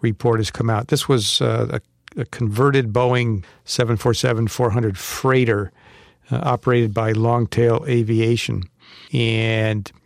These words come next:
it had, uh, just departed from, uh, Maastricht Airport. It was headed to, uh, J F K, and there was a contained engine failure. They dumped fuel and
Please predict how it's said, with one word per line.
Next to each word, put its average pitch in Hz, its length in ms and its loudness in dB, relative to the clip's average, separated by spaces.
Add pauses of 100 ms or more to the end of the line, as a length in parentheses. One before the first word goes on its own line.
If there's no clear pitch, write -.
(180)
it 120 120 0
had, 117 380 2
uh, 107 160 2
just 110 320 -2
departed 123 480 0
from, 117 500 -2
uh, 110 180 -6 (420)
Maastricht 120 500 -2
Airport. 120 520 0 (580)
It 131 180 -2
was 117 120 0
headed 123 240 0
to, 110 440 -2
uh, 107 80 -2
J 117 320 2
F 107 180 -2
K, 113 480 0 (600)
and 117 640 -2
there 123 180 4
was 120 320 2
a 117 300 2
contained 151 640 2
engine 127 360 2
failure. 107 420 -4 (560)
They 117 320 -6 (320)
dumped 120 180 2
fuel 143 720 4
and 110 640 -4